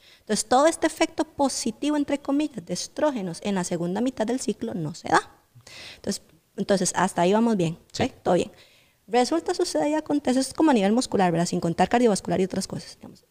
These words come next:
Speaker 1: A nivel, entonces, en la segunda mitad del ciclo, recuerden que la progesterona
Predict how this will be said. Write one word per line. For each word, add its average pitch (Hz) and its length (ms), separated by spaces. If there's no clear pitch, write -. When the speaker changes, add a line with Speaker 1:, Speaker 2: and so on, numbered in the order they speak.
Speaker 1:
A 214 100
nivel, 208 440
entonces, 196 300
en 180 60
la 175 80
segunda 247 360
mitad 330 280
del 320 120
ciclo, 214 400
recuerden 277 500
que 208 280
la 214 300
progesterona 277 640